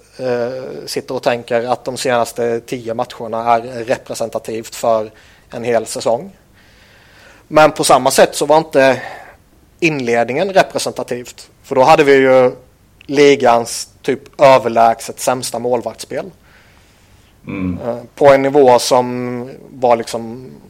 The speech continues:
Speaker 1: unsustainable.
Speaker 2: Mm.
Speaker 1: Nu har ju
Speaker 2: Ja, fi-, fin mot, jämfört med förra säsongen.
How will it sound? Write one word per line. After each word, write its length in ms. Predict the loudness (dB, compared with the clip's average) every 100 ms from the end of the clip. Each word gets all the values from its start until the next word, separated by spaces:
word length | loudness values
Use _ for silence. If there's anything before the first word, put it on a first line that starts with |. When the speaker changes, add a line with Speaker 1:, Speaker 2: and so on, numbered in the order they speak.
| -20 _ _ _ _ _
Speaker 1:
unsustainable. 880 | -2 -2 -2 -4 -2 -2 -4 -8 -8 -14 _ _ _ _ _ -14
Speaker 2:
Mm. 260 | -12 -12 -10
Speaker 1:
Nu 100 | 0
har 180 | 6 6
ju 60 | 6
Speaker 2:
Ja, 80 |
fi-, 380 | 4 2 0 0 -2
fin 300 | 0 2 2
mot, 360 | 4 2 0
jämfört 400 | -2 -2 -2 -6
med 260 | -6 -6 -6
förra 240 | -4 -4
säsongen. 580 | -4 -8 -6 -6 -8 -12